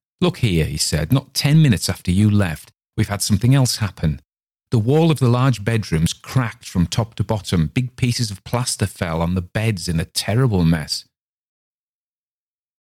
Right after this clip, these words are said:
And then he said, "You wouldn't have got me into a jerry-built place like this if I'd known." I had plasterers on the job the next morning and the whole water supply to Minook under examination.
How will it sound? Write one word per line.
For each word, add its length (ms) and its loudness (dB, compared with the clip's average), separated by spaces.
And 180 4
then 200 4
he 100 4
said, 460 -4
"You 160 4
wouldn't 180 6
have 80 2
got 220 -2
me 200 4
into 200 4
a 40 2
jerry-built 540 -2
place 360 -2
like 180 -2
this 180 -4
if 140 -6
I'd 100 -2
known." 460 -2
I 120 2
had 180 0
plasterers 500 -2
on 140 4
the 60 0
job 240 -2
the 80 -4
next 280 0
morning 440 2
and 100 2
the 60 0
whole 200 2
water 380 0
supply 440 -4
to 120 -4
Minook 400 0
under 160 -4
examination. 840 -6